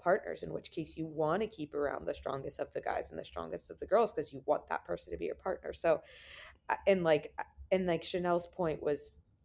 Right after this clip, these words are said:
like, don't you wanna keep the strong person around to run that, like, s-, basically to run with Desi in the final? Like, she was trying to pitch that to Josh, you know?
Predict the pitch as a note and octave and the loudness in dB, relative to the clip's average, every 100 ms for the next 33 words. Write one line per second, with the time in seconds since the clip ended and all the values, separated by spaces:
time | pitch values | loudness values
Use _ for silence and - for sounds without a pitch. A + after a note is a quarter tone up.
0 | _ - _ _ - D3+ - - - F3 | _ -20 _ _ 2 2 2 -12 6 6
1 | D3 D#3 D3+ C#3 - E3+ - D3+ - D3+ | 6 2 0 0 -4 -10 -4 -4 0 0
2 | C#3+ - D#3+ C#3+ D3 C#3+ C#3+ C#3 C#3 D#3 | 0 -2 -4 -4 -2 0 0 -2 -4 -6
3 | D3 D3 C3+ C3+ C3+ - _ - _ _ | 2 2 2 0 -2 -4 _ -20 _ _
4 | - D3+ - _ _ _ - - - - | -2 -2 -2 _ _ _ -12 -10 -20 -20
5 | - B3+ B3 G3 D#3+ E3 D#3 D3 D#3 D3 | 6 6 8 6 8 6 6 4 4 4
6 | D3 C#3 C3+ C#3 C3 - - - - - | 2 -2 -2 -2 -2 -4 -6 -6 -10 0
7 | E3+ - E3+ D#3 E3 - D#3 - D#3+ D3+ | 0 4 4 4 -2 -2 -4 -4 -4 -2
8 | - - - F2 - | -2 -6 -8 -8 -8